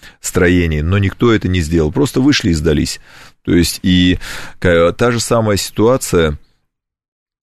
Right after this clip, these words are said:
на территории Франции п-, повторилась, когда, а, была высадка в Нормандии, э, союзников. Америка-, а, немецкие дивизии сдавались,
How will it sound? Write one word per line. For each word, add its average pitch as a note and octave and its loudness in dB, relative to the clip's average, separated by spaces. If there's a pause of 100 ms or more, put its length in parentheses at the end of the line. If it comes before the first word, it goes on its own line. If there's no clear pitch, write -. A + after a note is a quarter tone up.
(180)
на G#2+ 2
территории F#2+ 2
Франции A2+ -2
п-, D#2+ 0
повторилась, F2 0
когда, E2 0
а, D#2 2 (240)
была F2 4
высадка F#2 0
в D#2 0
Нормандии, E2 2
э, - -2
союзников. D2+ -2 (100)
Америка-, F#2 0
а, F2 2
немецкие F#2 0
дивизии F#2+ 2
сдавались, E2+ 0